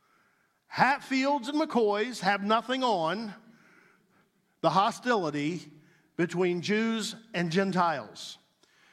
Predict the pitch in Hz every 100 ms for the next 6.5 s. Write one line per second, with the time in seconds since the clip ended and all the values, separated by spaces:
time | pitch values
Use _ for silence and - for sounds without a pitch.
0 | _ _ _ - 208 202 - 226 220 226
1 | 233 180 113 80 - - _ _ _ _
2 | _ _ _ - - - 180 202 190 196
3 | 196 - 214 214 214 - - - - -
4 | - 185 202 156 185 190 226 269 285 247
5 | 302 - 240 254 185 247 208 - 202 233
6 | 196 135 151 202 214